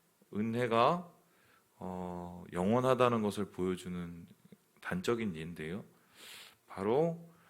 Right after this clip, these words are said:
어, 그렇게 그들을 보호하셨던 것처럼 오늘 이스라엘 백성과 제사장들을 보호하셔서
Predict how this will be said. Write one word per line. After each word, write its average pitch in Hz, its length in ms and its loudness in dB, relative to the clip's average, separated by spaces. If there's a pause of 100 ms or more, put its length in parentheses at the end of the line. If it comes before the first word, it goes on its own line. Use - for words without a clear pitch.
(200)
어, - 160 -12
그렇게 120 440 0
그들을 123 400 2
보호하셨던 113 680 2
것처럼 151 500 0 (680)
오늘 120 460 2
이스라엘 120 380 6
백성과 117 720 0
제사장들을 101 880 0
보호하셔서 90 840 -2